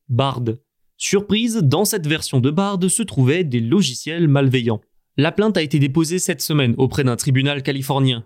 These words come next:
Google y affirme que des individus basés au Vietnam et en Inde ont créé des pages sur les réseaux sociaux pour faire la promotion de leur faux Bard.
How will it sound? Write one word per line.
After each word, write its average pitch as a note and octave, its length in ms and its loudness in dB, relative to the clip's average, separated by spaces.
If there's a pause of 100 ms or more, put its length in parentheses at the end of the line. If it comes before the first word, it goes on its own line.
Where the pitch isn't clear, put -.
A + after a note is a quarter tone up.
Google C3 400 2
y A#2 100 0
affirme D3 320 0
que C3+ 80 2
des C3 220 0
individus D#3 420 -2
basés B2 260 2
au A#2+ 80 2
Vietnam C3+ 540 -2
et C3 80 -2
en A#2 220 2
Inde F#3 260 0
ont D3+ 140 2
créé G3 260 -2
des C#3+ 140 0
pages E3 340 -4
sur C3+ 140 0
les B2 80 2
réseaux C#3+ 240 -2
sociaux F#3+ 320 0
pour G3 240 -2
faire F#3+ 160 -2
la F3 80 -6
promotion F3+ 520 2
de D#3 120 2
leur C3+ 180 0
faux C3+ 240 0
Bard. A#2+ 300 -2